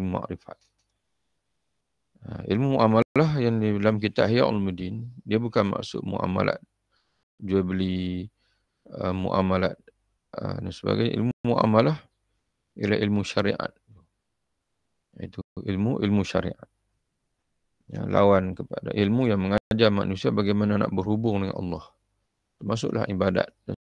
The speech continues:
sebagainya. Itu muamalah. Dan gandingan kepada ilmu muamalah ialah mukasyafah.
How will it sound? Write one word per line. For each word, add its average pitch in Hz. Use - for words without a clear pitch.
sebagainya. 101
Itu -
muamalah. 92
Dan 95
gandingan 101
kepada 95
ilmu 98
muamalah 92
ialah 113
mukasyafah. 107